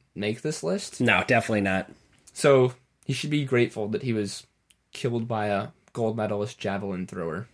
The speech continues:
Speaker 2: Mm-hmm. Yep.
Speaker 1: All right. Um, doo, doo, doo, number seven is Saphira of, um, the, uh, oh shoot, what the hell is that book called?
Speaker 2: The Inheritance Cycle?
Speaker 1: Yeah,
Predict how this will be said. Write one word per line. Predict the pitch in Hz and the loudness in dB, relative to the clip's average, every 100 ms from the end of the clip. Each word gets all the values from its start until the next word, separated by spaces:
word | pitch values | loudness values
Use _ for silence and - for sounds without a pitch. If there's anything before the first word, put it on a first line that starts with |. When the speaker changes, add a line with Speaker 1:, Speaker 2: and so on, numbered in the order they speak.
| - | 0
Speaker 2:
Mm-hmm. | 135 127 123 127 123 | 2 2 2 0 0
Yep. | 110 101 - _ _ _ _ _ _ _ _ - - | 0 0 -2 _ _ _ _ _ _ _ _ -18 -8
Speaker 1:
All | 90 | -2
right. | 101 104 - _ _ _ - | 0 0 -2 _ _ _ -2
Um, | 113 120 127 127 135 143 180 196 | 4 6 6 4 2 0 -2 -2
doo, | - 143 | -8 -16
doo, | - | -8
doo, | 120 104 | -6 -2
number | 107 139 151 151 151 151 - - | 0 0 2 2 4 2 0 -6
seven | - - 120 127 151 160 - - | -10 -2 0 0 -2 -4 -6 -4
is | 120 120 117 117 113 117 | 0 2 2 0 -2 -4
Saphira | - - 113 - 101 113 131 156 - | -8 -6 -4 -2 -2 0 -2 -4 -8
of, | 101 107 104 - | -4 -2 -4 -6
um, | 107 104 98 92 95 - _ _ _ _ - _ | -6 -4 -4 -4 -6 -10 _ _ _ _ -20 _
the, | 123 110 107 101 | -4 -2 0 0
uh, | 92 85 - _ _ _ _ _ _ _ - - | 0 -4 -8 _ _ _ _ _ _ _ -18 -12
oh | 127 | -10
shoot, | 123 - 123 - | -8 -8 -8 -8
what | 123 | -10
the | |
hell | 131 | -8
is | 123 | -8
that | 120 | -8
book | - - | -10 -14
called? | - 117 - _ _ 131 | -14 -14 -16 _ _ 4
Speaker 2:
The | 127 | 4
Inheritance | 117 123 120 131 - | 6 6 8 6 2
Cycle? | - 156 151 190 208 - _ _ _ | 4 4 6 4 2 0 _ _ _
Speaker 1:
Yeah, | 143 170 104 82 | 2 4 4 2